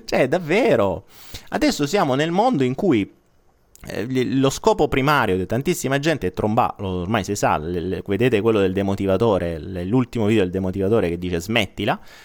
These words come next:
quindi dite realmente che minchia volete nella vita, e per ottenere questo scopo prima si andava in discoteca e cer-, si cercava di offrire da bere alla ragazza.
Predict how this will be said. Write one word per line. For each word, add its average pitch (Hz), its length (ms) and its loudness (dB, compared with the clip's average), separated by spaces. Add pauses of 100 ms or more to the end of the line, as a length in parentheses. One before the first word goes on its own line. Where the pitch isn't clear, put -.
(100)
quindi 101 280 0
dite 120 280 0
realmente 98 920 0 (140)
che 101 140 -6
minchia 92 460 -4
volete 87 320 0
nella 82 200 -6
vita, 98 380 -6 (320)
e 170 340 0 (140)
per 262 180 2
ottenere 175 480 0
questo 123 300 -4
scopo - 440 -2
prima 98 680 0 (200)
si - 140 -4
andava 127 280 2
in 117 60 -2
discoteca 110 800 0
e 107 60 -6
cer-, - 240 -6
si - 260 -6
cercava 120 480 0
di 107 80 -4
offrire 120 480 -4
da 95 120 -2
bere 104 460 2
alla 92 180 -6
ragazza. 92 560 -4